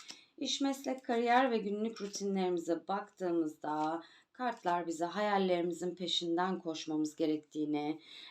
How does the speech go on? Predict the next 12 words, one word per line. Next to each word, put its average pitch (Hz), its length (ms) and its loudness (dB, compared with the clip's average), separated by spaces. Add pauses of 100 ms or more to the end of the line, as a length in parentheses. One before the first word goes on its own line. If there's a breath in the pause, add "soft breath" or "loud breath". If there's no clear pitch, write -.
eğer 190 400 0
hayallerimizin 170 840 2
peşinden 175 520 0
koşarsak 151 680 -4 (380 loud breath)
gerçekten 185 840 -4
ummadığımız 170 800 2
yerden 160 520 0 (120)
çok - 340 -12
güzel 165 400 0
bir 156 180 -2
destek 160 420 -6
alacağımızı, 143 800 -2